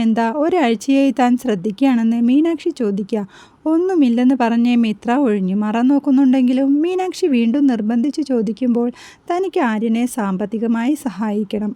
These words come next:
അതിനൊരു ജോലി അത്യാവശ്യമാണെന്ന് മിത്ര പറയാം. "ആര്യൻ ഇപ്പോ ഗോമതി സ്റ്റോറിൽ പോവില്ല, അച്ഛനും ആര്യനും തമ്മിൽ അത്രയ്ക്ക് അകൽച്ചയുണ്ട്. ഗോമതി സ്റ്റോറിൽ ദേവിയേടത്തിയുടെ സ്ഥാനത്ത് തനിക്ക് പോണമെന്നുണ്ടായിരുന്നു. പൈസയ്ക്ക് പൈസ തന്നെ വേണ്ടേ?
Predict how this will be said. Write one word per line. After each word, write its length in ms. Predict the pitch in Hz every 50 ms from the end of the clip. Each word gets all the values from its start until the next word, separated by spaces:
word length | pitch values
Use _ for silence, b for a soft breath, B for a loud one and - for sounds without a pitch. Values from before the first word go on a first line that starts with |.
| - -
അതിനൊരു 400 | 320 349 339 330 320 247 226 262
ജോലി 340 | 247 233 247 233 220 220 247
അത്യാവശ്യമാണെന്ന് 1080 | 247 208 196 _ - 190 202 208 226 - - 269 240 240 220 214 214 214 220 214 226 226 220
മിത്ര 360 | 277 226 254 247 - 302 294 277 -
പറയാം. 360 | 202 208 175 175 180 180 - - _ _ _ -
"ആര്യൻ 400 | 302 311 320 339 349 359 359 349
ഇപ്പോ 240 | 330 254 - 269 269
ഗോമതി 440 | 254 214 247 220 214 220 226 190 254
സ്റ്റോറിൽ 400 | 240 - - 285 269 269 285 269 -
പോവില്ല, 520 | 226 214 208 208 220 226 220 220 214 - - _ _ _ _ _ _ _ _
അച്ഛനും 480 | - 294 294 - - 349 359 359 370 359 277
ആര്യനും 360 | 240 220 220 240 240 254 262
തമ്മിൽ 360 | 262 262 240 226 233 240 247 - -
അത്രയ്ക്ക് 460 | 240 214 - - - 233 247 - 330
അകൽച്ചയുണ്ട്. 760 | 294 254 226 220 220 208 - 269 247 240 220 202 214 202 - - -
ഗോമതി 400 | 233 226 220 226 220 190 226 233
സ്റ്റോറിൽ 440 | - - 277 262 262 269 285 269 262
ദേവിയേടത്തിയുടെ 720 | 254 269 285 311 320 330 330 339 320 339 - - 330 320 339
സ്ഥാനത്ത് 580 | 320 - - 262 233 226 214 226 220 - 254 247 240 226 B B B B B _ -
തനിക്ക് 360 | 302 - 311 339 330 - 285
പോണമെന്നുണ്ടായിരുന്നു. 1120 | - 269 240 226 226 233 240 254 285 269 233 214 226 220 220 226 233 233 233 233 233 220 - - _ _ _ -
പൈസയ്ക്ക് 460 | 208 226 220 208 - 202 202 - 247
പൈസ 320 | 254 - 269 226 220 208 - 240
തന്നെ 260 | 220 240 240 247 277 285
വേണ്ടേ? 380 | 269 254 240 233 240 233 262